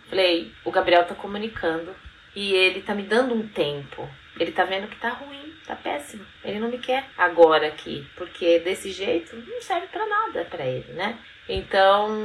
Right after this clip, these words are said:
eu pedi pro meu marido e ele conseguiu levar por alguns dias. Eu consegui, <laughs> é, melhorar internamente, ficar mais calma, mais tranquila. Conversamos também novamente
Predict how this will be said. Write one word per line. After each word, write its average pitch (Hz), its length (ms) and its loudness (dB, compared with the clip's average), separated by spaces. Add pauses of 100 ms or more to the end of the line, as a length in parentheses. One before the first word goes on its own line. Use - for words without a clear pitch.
(520)
eu 170 180 0
pedi 185 380 -4
pro 208 100 -8
meu 185 100 0
marido 165 460 0
e 160 120 -6
ele 156 160 -2
conseguiu 165 520 -2
levar 165 640 6
por 160 120 -2
alguns 165 360 0
dias. 147 640 0 (480)
Eu 170 140 2
consegui, 214 720 2 (500)
<laughs> 226 200 -14 (300)
é, 165 400 6
melhorar 190 680 10
internamente, 170 960 0
ficar 170 240 -2
mais 170 220 -2
calma, 175 520 8
mais 170 220 -2
tranquila. 170 600 -2
Conversamos 190 880 2
também 175 600 2
novamente 180 1160 -2